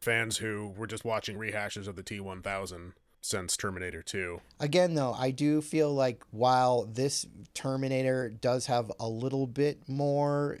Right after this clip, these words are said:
Speaker 2: to recommend it, it still is not the jump that we made from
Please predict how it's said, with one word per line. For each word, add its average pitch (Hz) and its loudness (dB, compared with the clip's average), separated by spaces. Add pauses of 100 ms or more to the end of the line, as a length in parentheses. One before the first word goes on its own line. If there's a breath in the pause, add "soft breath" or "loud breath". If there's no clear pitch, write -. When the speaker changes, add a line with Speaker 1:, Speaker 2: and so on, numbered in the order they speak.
(120)
Speaker 2:
to - -2
recommend 143 2
it, 151 4 (460 loud breath)
it 139 0
still 190 6
is 156 4
not 143 2
the 131 -2
jump 123 0
that 113 0
we 110 -4
made 113 0
from 104 0